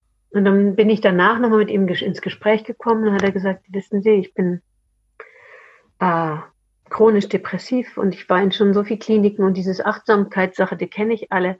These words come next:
Und ich habe seit Tagen den Deal mit meinem Therapeuten, ich muss einmal am Tag rausgehen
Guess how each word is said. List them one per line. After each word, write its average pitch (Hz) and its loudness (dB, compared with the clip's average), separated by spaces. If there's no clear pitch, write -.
Und 196 0
ich 202 -6
habe 202 0
seit 185 0
Tagen 220 2
den 185 0
Deal 233 2
mit 208 0
meinem 190 -2
Therapeuten, 214 0
ich 202 -4
muss 190 -4
einmal 208 2
am 185 0
Tag 202 -6
rausgehen 180 -2